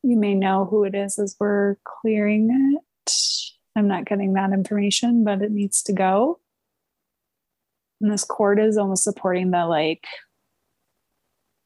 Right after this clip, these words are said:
that little self-doubt,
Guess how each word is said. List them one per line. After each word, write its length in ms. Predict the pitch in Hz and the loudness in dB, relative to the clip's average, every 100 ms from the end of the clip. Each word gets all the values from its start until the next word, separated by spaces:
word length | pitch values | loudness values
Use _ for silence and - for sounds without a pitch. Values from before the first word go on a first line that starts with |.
| _ _ _ _ - | _ _ _ _ -2
that 220 | 220 - - | -2 -2 -2
little 760 | 208 220 233 220 208 190 185 - | 2 4 4 4 4 4 2 -2
self-doubt, 960 | - - 170 - - 226 214 208 208 | -4 -2 -2 -4 -2 2 4 2 0